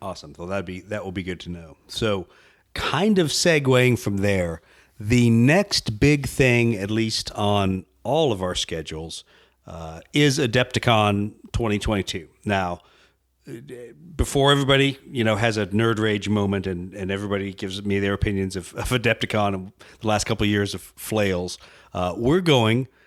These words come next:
we're going to support Warlord. We're also going to do our own thing. We're going to go play a lot of Blood Red Skies.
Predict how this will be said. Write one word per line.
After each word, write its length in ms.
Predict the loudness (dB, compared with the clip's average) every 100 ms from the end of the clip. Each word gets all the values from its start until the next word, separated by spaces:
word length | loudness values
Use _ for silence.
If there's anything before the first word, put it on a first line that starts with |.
| _ _
we're 220 | 0 2
going 260 | 4 4 4
to 60 | 2
support 380 | 0 2 2
Warlord. 440 | 2 2 2 2 2
We're 100 | 2
also 200 | 2 2
going 180 | 2 0
to 140 | -2
do 160 | 2 4
our 140 | 4
own 180 | 4 2
thing. 360 | 2 0 2 0
We're 60 |
going 180 | 0 -2
to 60 | 0
go 160 | -2
play 180 | 0 0
a 40 |
lot 160 | 2 0
of 80 | 0
Blood 200 | 0 0
Red 180 | -2 0
Skies. 480 | -2 -2 -2 -8